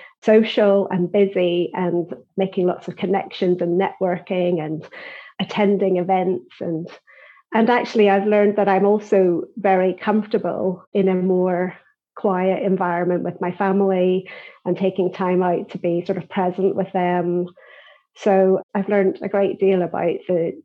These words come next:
the peace and the joy that comes with just having a calmer, less frenetic pace. It's not to say that I don't miss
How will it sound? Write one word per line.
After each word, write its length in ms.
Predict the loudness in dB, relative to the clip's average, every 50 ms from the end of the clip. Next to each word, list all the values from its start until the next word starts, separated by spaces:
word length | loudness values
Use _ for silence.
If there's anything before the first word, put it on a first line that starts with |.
| _
the 80 | -8 -8
peace 480 | -6 -4 -2 0 0 0 -2 -2 -2 -2
and 160 | 0 0 0
the 80 | -2
joy 480 | -2 0 0 0 0 2 2 4 2 2
that 180 | 2 -2 -6 -8
comes 400 | -6 -4 -2 0 2 0 0 0
with 240 | -4 -6 -6 -6 -6
just 300 | -6 -4 -4 -6 -8 -12 -20 _ -20 -20 -20 -20 -20 -20 -16 -8
having 280 | -4 -4 -2 0 0 -2
a 60 | -2
calmer, 760 | -4 -6 -4 -2 0 0 2 2 0 0 -2 -2 -2 -2 0
less 280 | 2 2 0 0 -2 -6 -12 -20 -20 -10 -4
frenetic 720 | -2 2 2 4 4 4 2 0 -2 -6 -8 -8 -8 -8 -14 -20 -20 -14 -8
pace. 300 | -4 -4 -4 -4 -6 -8
It's 680 | -16 -20 -20 -20 _ _ _ _ _ _ _ _ -2
not 140 | -2 0 0
to 60 | 2
say 140 | 2 4 4
that 100 | 4 4
I 100 | 4 4
don't 200 | 2 2 0 0
miss 260 | 0 2 2 0 -2